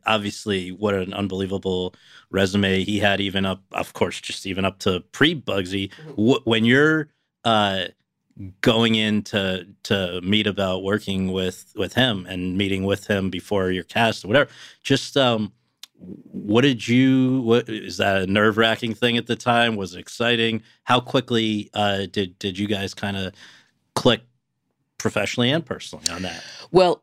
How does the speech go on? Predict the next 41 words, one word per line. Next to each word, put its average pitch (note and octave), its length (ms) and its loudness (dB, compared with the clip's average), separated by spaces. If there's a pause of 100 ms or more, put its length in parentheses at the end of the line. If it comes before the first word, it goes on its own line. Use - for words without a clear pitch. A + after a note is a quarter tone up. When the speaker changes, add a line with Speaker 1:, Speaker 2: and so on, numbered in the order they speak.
Speaker 2:
um, A#2 580 2 (180)
I, B2 720 2
uh, B2+ 180 2 (100)
yeah, F3+ 320 2
one C#3+ 300 2
is C#3 100 2
always C3 240 0
a B2 60 0
little A#2 220 0
nervous A#2+ 420 2
going A#2 320 0
and A#2 100 2
meeting A#2 300 2
people, B2+ 640 2
although B2 560 2
I B2+ 240 2 (120)
had C3+ 300 -2 (140)
met B2+ 320 2
a A#2+ 80 2
number B2 340 0
of A2+ 240 -4 (100)
famous B2+ 520 2
actors B2+ 400 0
at C#3+ 100 -4
that C#3 220 0
point D3 320 2
and C3 140 0
been B2+ 140 2
asked, C3 340 0
"Go C#3 160 2
to F3+ 200 2
the F#3 180 0
such D3+ 300 -2
and F#3 100 2
such F#3 160 -2
hotel G#3 540 2
and, B2 160 2
you C3+ 80 4
know, C3+ 100 2
meet E3 220 0
so-and-so." D#3 480 2